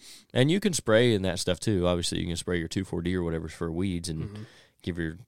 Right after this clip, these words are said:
Speaker 1: grass a little bit better chance to grow.
Speaker 2: Yeah.
Speaker 1: So.
Speaker 2: Uh, I had heard that it's important, very important to make sure that you have, uh, no competition of anything, uh, when you plant it,
Speaker 1: Mm-hmm.
Speaker 2: um, which I'd need to, you know,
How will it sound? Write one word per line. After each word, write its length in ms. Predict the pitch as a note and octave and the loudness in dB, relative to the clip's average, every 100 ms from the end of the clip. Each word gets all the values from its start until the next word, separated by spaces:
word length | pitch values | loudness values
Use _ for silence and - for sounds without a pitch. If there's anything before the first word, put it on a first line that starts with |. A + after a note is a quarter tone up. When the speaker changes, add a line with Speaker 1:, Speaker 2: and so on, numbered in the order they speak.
| - | -2
Speaker 1:
grass 280 | F#2+ F2+ F#2 | 0 0 -2
a 40 | |
little 140 | F2 | -4
bit 160 | F2 - | -4 -4
better 160 | E2 D#2 | -4 -4
chance 280 | E2+ D2+ - | -6 -6 -8
to 80 | |
grow. 300 | - E2 E2 - _ _ | -6 -6 -6 -10 _ _
Speaker 2:
Yeah. 120 | A#2 G2 | -14 -10
Speaker 1:
So. 260 | - - - _ _ _ _ _ _ _ | -10 -10 -14 _ _ _ _ _ _ _
Speaker 2:
Uh, 220 | - G2+ D2+ | -8 -8 -6
I 140 | F#2+ | -6
had 140 | G2 B2 | -8 -8
heard 220 | G#2+ G2+ | -8 -6
that 120 | F#2+ | -8
it's 220 | F#2+ - | -8 -10
important, 580 | G#2+ F2+ - G2+ - F#2+ | -12 -10 -10 -10 -10 -10
very 180 | G2 B2 | -8 -6
important 360 | G2+ G#2+ F#2+ F2+ | -6 -8 -10 -10
to 40 | |
make 120 | F2+ F#2 | -14 -14
sure 180 | G#2 | -14
that 240 | F2+ F2 - | -14 -14 -14
you 100 | - | -14
have, 340 | F#2 F2+ F2+ _ _ _ _ _ - | -12 -12 -14 _ _ _ _ _ -16
uh, 520 | - F#2 F2+ E2+ E2 D#2+ | -12 -10 -12 -12 -12 -10
no 440 | F#2+ G2 G2+ G2 - | -10 -8 -8 -10 -12
competition 880 | A2 G#2+ G2+ - A2 - G#2+ F#2 - _ - | -14 -12 -14 -10 -8 -6 -8 -10 -14 _ -12
of 100 | G#2 | -8
anything, 720 | G2+ F#2+ G2 F#2+ F2+ F2 B1 | -8 -8 -8 -8 -8 -10 -12
uh, 260 | E2 E2+ | -14 -14
when 240 | - F#2 E2+ | -14 -12 -12
you 80 | - | -14
plant 380 | - F2 C#2+ | -14 -14 -14
it, 140 | G1+ - - | -18 -18 -12
Speaker 1:
Mm-hmm. 480 | F#2 F#2 G2 - - | -8 -6 -8 -10 -12
Speaker 2:
um, 240 | F#2+ D#2 | -12 -12
which 220 | D#2+ F2 F2+ | -16 -16 -16
I'd 180 | E2 | -16
need 220 | E2+ E2+ D2+ | -14 -16 -14
to, 180 | D#2 - _ _ - | -18 -18 _ _ -14
you 80 | G2 | -14
know, 160 | E2+ | -14